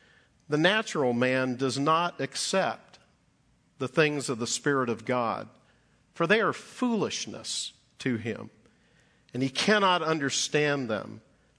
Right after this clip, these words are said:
because they are spiritually appraised." The neighbors,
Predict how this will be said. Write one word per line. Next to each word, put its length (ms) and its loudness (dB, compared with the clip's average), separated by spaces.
because 880 0
they 160 2
are 140 -2
spiritually 880 -2
appraised." 880 -6
The 80 0
neighbors, 840 0